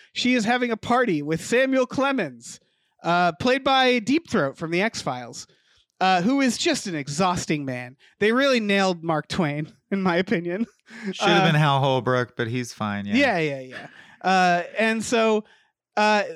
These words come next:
Speaker 1: what Data, he approaches with no tact and is like, "Guinan, hi, it's me, your robot friend. I'm just gonna talk about this in front of everybody." 'Cause again, no regard for the past.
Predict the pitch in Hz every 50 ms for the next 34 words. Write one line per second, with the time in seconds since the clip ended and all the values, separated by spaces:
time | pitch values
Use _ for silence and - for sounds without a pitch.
0 | - - 185 185 214 226 208 - 233 226 233 233 220 208 190 180 208 247 233 220
1 | - - 269 254 269 269 - 269 254 254 208 208 196 175 180 185 190 202 202 -
2 | - 180 180 175 180 - - 185 156 156 156 151 - 170 160 165 - - 240 294
3 | 330 285 233 170 143 156 226 277 262 208 175 - - 196 240 330 285 175 147 151
4 | 160 160 190 294 392 320 240 185 147 139 - - - 165 143 139 135 131 - _
5 | _ _ _ _ - - 277 277 262 - - 202 190 190 - - 262 240 - 202
6 | 185 160 147 165 156 - 180 160 202 190 196 208 220 240 233 185 156 160 143 143
7 | 131 127 - _ _ _ _ _ 208 190 202 220 208 185 190 226 247 240 226 208
8 | 185 190 160 156 - - 147 143 - 156 147 139 139 135 - -